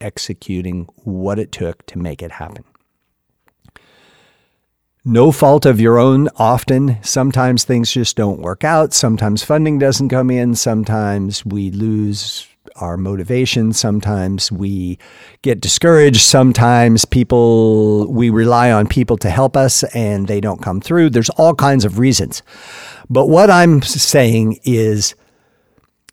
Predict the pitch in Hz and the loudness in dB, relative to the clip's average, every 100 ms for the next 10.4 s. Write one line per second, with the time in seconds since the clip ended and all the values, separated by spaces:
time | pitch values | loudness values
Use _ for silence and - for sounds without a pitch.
0 | _ _ _ _ _ _ _ _ _ _ | _ _ _ _ _ _ _ _ _ _
1 | _ _ _ _ _ 156 160 - 175 - | _ _ _ _ _ -2 0 0 -2 -2
2 | 131 120 107 - - _ _ _ 120 113 | 0 0 0 -6 -20 _ _ _ -6 0
3 | 117 135 - 107 98 90 92 82 _ _ | 2 0 -2 -4 -2 -4 -6 -10 _ _
4 | _ _ _ _ _ _ _ _ _ _ | _ _ _ _ _ _ _ _ _ _
5 | - 123 120 - - 143 156 160 139 135 | -10 -4 -4 -4 0 4 4 4 2 0
6 | 107 98 110 101 92 101 95 85 - - | 0 0 0 -2 -4 -4 -4 -6 -8 -18
7 | _ _ _ _ _ 127 131 131 120 143 | _ _ _ _ _ 0 2 2 2 2
8 | 113 131 165 147 143 - 123 - 127 120 | 2 2 0 0 -2 0 -2 -2 -4 -4
9 | 110 117 110 104 107 107 85 - - 107 | -4 -4 -4 -4 -6 -6 -10 -8 -6 -4
10 | 82 - - | -4 -8 -12